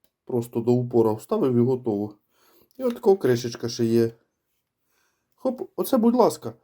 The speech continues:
паяльник, оце паяльник. Так от з виду і не скажеш, що це паяльник. Ну, це паяльник. Тепер живлення. Отакий от блок живлення. Шістдесят п'ять ватт,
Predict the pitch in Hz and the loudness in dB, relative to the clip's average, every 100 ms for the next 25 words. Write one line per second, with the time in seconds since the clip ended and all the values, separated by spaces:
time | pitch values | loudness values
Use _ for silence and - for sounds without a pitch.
0 | _ _ _ _ _ 208 269 285 214 123 | _ _ _ _ _ 2 4 4 4 0
1 | 107 - 151 269 262 247 233 214 123 107 | -4 -4 -6 -4 -2 2 2 2 -2 -6
2 | - _ _ _ 160 220 208 233 220 233 | -12 _ _ _ -2 0 2 2 4 4
3 | 214 - 254 233 - 127 123 120 113 107 | 2 0 -4 -4 -4 -6 -6 -2 -2 -2
4 | 104 107 104 _ _ _ _ 101 101 - | -4 -8 -14 _ _ _ _ -8 -8 -6
5 | 127 240 226 120 104 98 - _ _ _ | 0 2 4 2 0 -8 -16 _ _ _
6 | _ - - _ _ _ - - - - | _ -20 -20 _ _ _ -20 -20 -20 -20
7 | - _ - 127 196 160 160 107 107 104 | -20 _ -6 4 4 4 2 2 0 -2
8 | 101 98 _ - 170 170 127 139 127 117 | -4 -6 _ 0 2 2 -4 0 0 0
9 | 98 104 110 101 98 117 110 123 151 220 | -4 -2 -2 -2 0 0 2 0 0 0
10 | 240 - _ - 139 127 147 147 185 180 | -2 -8 _ -10 -6 -2 -2 2 2 2
11 | 131 120 101 104 113 120 | -2 -2 0 2 2 0